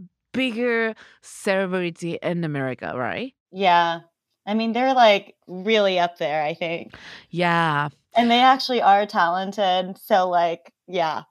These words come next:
Speaker 2: <laughs> They're very,
Speaker 1: Uh,
Speaker 2: very
Speaker 1: very,
Speaker 2: up there.
Speaker 1: very. Yeah, maybe I wanna
Speaker 2: Mm.
Speaker 1: go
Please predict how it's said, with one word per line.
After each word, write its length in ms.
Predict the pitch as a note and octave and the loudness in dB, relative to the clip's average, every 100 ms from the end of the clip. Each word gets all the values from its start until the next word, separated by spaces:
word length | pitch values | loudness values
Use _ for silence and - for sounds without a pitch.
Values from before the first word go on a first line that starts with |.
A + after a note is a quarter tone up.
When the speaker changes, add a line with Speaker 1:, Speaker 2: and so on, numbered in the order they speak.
| _ _ | _ _
Speaker 2:
<laughs> 280 | - - - | -6 0 2
They're 360 | - C#4+ C#4 C4+ | 4 6 6 6
very, 500 | G#3+ F#3+ F3+ D#3 E3+ | 2 2 0 -2 -6
Speaker 1:
Uh, 100 | A2 | -6
Speaker 2:
very 60 | E3+ | -2
Speaker 1:
very, 320 | D#3 C#3+ D3 | 0 2 2
Speaker 2:
up 80 | C#3+ | 0
there. 160 | C#3+ C3 | 0 0
Speaker 1:
very. 160 | C3 | -2
Yeah, 720 | - D3 A3 C4+ C#4 A3+ E3+ | -6 -4 -4 -4 -2 -2 -2
maybe 580 | D3+ D3+ D3+ D#3+ F#3+ G3 - | -4 -4 -4 -4 -4 -6 -6
I 600 | F3+ F3+ F3+ F3 F3 E3+ - - _ _ | -6 -6 -4 -4 -6 -8 -12 -20 _ _
wanna 600 | D3+ D3 D3 D3 C#3+ D3+ _ _ _ _ _ - | -4 -2 -2 -4 -6 -8 _ _ _ _ _ -20
Speaker 2:
Mm. 100 | D#3 | -6
Speaker 1:
go 460 | D3+ C#3+ C3+ B2+ | -4 -2 -4 -8